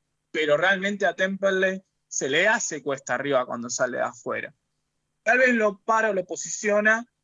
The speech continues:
o hay que pensarlo, como el partido contra Estudiantes de Río Cuarto, ¿no? Bien ordenadito, eh, en donde yo creo que por lo menos Temperley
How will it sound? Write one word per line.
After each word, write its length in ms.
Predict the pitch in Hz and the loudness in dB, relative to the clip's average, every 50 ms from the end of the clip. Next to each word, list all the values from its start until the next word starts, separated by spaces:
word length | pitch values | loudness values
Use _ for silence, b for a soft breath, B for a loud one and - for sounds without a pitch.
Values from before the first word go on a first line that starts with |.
| _ _ _ _ _ _ _ - | _ _ _ _ _ _ _ 0
o 100 | 156 160 | 2 2
hay 80 | 170 175 | 2 2
que 140 | 180 180 175 | 0 -2 -2
pensarlo, 720 | 175 165 160 - - 196 196 202 208 208 202 214 233 - _ _ _ _ - | -2 -4 -2 0 0 0 0 0 0 0 -2 -2 -4 -6 _ _ _ _ -6
como 140 | 165 165 160 | -4 -4 -2
el 60 | 151 | 0
partido 360 | 156 156 170 - 202 202 185 | 0 -2 0 0 0 -2 0
contra 240 | 175 170 160 160 147 | -2 -4 -6 -6 -6
Estudiantes 360 | - 185 180 175 175 180 170 | -2 -2 -2 -2 0 0 0
de 120 | 170 156 | 0 0
Río 200 | 160 175 175 180 | 0 0 -2 -2
Cuarto, 540 | 202 226 233 226 214 202 - 196 196 196 208 _ _ _ _ _ _ _ _ _ _ _ _ _ _ | 0 2 2 2 2 0 -4 -6 -6 -6 -6 _ _ _ _ _ _ _ _ _ _ _ _ _ _
¿no? 280 | - 190 208 226 247 - _ | -4 -4 -4 -4 -6 -10 _
Bien 560 | _ 156 160 165 170 175 175 170 175 170 - - | _ _ -4 -2 0 0 -2 -2 -4 -8 -8 -2
ordenadito, 1000 | 180 156 151 156 156 156 160 165 180 208 226 220 214 196 - 196 185 190 185 - _ _ _ _ _ _ | 0 0 0 0 0 2 2 2 2 2 0 -2 -4 -2 0 0 0 0 0 -4 _ _ _ _ _ _
eh, 640 | 170 160 151 151 147 143 143 143 143 143 139 139 - _ _ - | -4 -2 0 2 2 2 2 2 2 2 0 -2 -6 _ _ -2
en 180 | 180 175 175 | -2 -2 0
donde 500 | 170 165 165 160 156 156 156 151 147 - _ _ - | -2 -4 -2 0 0 0 0 0 -4 -6 _ _ -2
yo 200 | - 185 180 170 | 0 0 0 2
creo 260 | 185 196 190 190 170 | 2 2 2 2 0
que 120 | 175 160 - | -2 -6 -4
por 200 | - 156 151 156 | -2 -2 0 0
lo 120 | 156 156 | 0 0
menos 400 | 165 180 185 185 185 175 - _ | 0 0 0 0 0 -2 -2 _
Temperley 760 | - 185 190 190 - 196 185 185 185 190 185 185 185 - | 2 2 2 2 0 0 2 2 4 2 2 2 0 -4